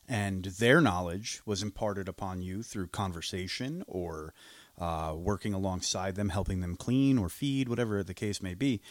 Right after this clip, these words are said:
And these people in those herpetological societies would give you immense, immense amounts of information that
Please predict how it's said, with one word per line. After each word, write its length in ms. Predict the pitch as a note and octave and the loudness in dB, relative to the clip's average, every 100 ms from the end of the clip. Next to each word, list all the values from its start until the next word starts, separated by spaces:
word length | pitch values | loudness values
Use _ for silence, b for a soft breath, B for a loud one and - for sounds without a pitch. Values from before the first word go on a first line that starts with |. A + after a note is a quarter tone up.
| B B | B B
And 180 | G2 F#2+ | 0 4
these 220 | A#2 C#3+ | 4 4
people 540 | - C#3 B2+ B2 B2 b b - | 4 2 4 2 2 b b 2
in 220 | A2+ G#2+ | 6 8
those 240 | A2 G2+ | 6 4
herpetological 760 | G#2+ - - F#2+ F#2 F#2 - F2+ | -2 -2 -2 0 0 -4 -8 -6
societies 640 | F#2 E2+ F#2 F2+ F2 E2+ | -6 -4 -2 -2 -4 -6
would 180 | - D#2+ | -8 -6
give 220 | G2 G2 | -2 -2
you 360 | F#2+ E2+ E2 D#2 - _ _ _ - | -2 -4 -6 -8 -14 _ _ _ -4
immense, 840 | A2+ A#2 C3 C#3+ C3+ A2 - - - | 2 4 6 4 4 2 0 -4 -6
immense 500 | G#2 A2+ A#2+ A2 - | 0 4 6 6 2
amounts 320 | G2 F2+ F2 | -2 -2 -4
of 120 | F2+ F2 | -4 -4
information 720 | F2+ F2+ F2 F2 - D#2+ D2+ B B B - | -4 -4 -4 -4 -6 -8 -12 B B B -12
that 380 | G2 G2+ F#2 | -2 2 2